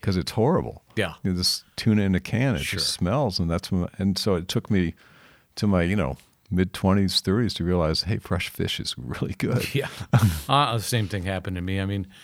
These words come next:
Speaker 2: it's so sad how people get turned off to whole categories of life experiences 'cause the first experience is so bad.
Speaker 1: Yeah.
Speaker 2: You know, and that could happen with food. It happened with wine. So then the big, the big,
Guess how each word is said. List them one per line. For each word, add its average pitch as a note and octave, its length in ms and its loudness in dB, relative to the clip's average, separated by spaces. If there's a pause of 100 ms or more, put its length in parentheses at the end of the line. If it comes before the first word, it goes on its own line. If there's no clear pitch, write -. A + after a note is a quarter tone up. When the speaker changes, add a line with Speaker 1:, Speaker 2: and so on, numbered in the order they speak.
(200)
Speaker 2:
it's C#3+ 120 0
so D#3 140 4
sad C3 400 2
how G#2 160 -2
people F#2+ 380 -4
get F#2 180 -10
turned G#2+ 320 -2
off F#2+ 260 -2
to F2+ 240 -10 (440)
whole G3 200 4
categories B2+ 640 2
of F#2+ 120 -6
life A2+ 240 -2
experiences A2+ 680 -2
'cause F#2+ 220 -6
the F2+ 60 -10
first A#2 360 -2
experience G2 540 -6
is E2+ 80 -10
so F2+ 160 -8
bad. F2+ 480 -10
Speaker 1:
Yeah. G2 280 2 (220)
Speaker 2:
You G#2 100 -4
know, F2+ 160 -4
and F2+ 80 -6
that G2 140 -2
could - 100 -20
happen A2 380 -4
with F#2+ 120 -8
food. G#2 300 -4
It F#2+ 100 -6
happened G#2 300 -6
with F#2+ 140 -12
wine. F#2 300 -10 (540)
So B2+ 400 2 (200)
then D3 300 6
the B2+ 100 6
big, G#2 720 2
the G#2 120 -2
big, G#2 640 -2